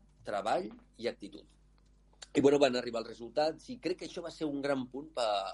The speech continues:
pa, independentment pa nosaltres, no? Eh, evidentment, però també pel territori, no? En creure que, ostres, este territo-, este territori podia.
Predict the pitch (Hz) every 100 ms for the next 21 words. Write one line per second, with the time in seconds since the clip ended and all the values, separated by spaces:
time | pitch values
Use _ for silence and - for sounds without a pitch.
0 | - - 95 95 95 85 80 - - 101
1 | 92 95 95 101 104 98 - 95 95 98
2 | 127 123 104 120 110 95 92 - 92 92
3 | 92 104 127 113 98 95 98 107 113 -
4 | 85 92 98 85 92 104 - - - -
5 | 104 104 104 - 110 113 120 147 - -
6 | - - 107 - - 104 - - - 101
7 | 104 101 - 101 - 95 101 98 107 117
8 | 139 - - _ _ _ _ _ _ _
9 | _ - 98 110